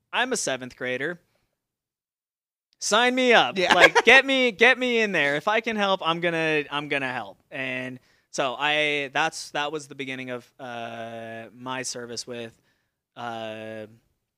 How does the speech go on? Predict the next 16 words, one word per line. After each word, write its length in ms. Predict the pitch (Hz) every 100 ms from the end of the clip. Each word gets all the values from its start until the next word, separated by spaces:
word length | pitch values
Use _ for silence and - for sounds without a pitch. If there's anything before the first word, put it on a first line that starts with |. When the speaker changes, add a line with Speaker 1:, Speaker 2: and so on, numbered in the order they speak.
| _
Speaker 1:
what, 300 | 143 139 113 _ _ _ _ _ -
with 280 | 160 147 - _ 147
what, 380 | 143 135 131 _ -
well, 120 | 151
I 80 | 131
guess 180 | 127 -
was 140 | 127
already 480 | 120 120 120 123 120
renewal, 520 | 117 113 117 113 113 -
but, 320 | 120 117 - _ _ _ _ _
um, 800 | 127 117 117 110 110 107 107 107 131 _ _ 131 _ _ _ _ _ _ _ -
with 220 | 151 -
helping 520 | 143 143 135 131 131 123 143
younger 320 | 127 123 117
kids. 240 | 123 117
So 260 | - 123 117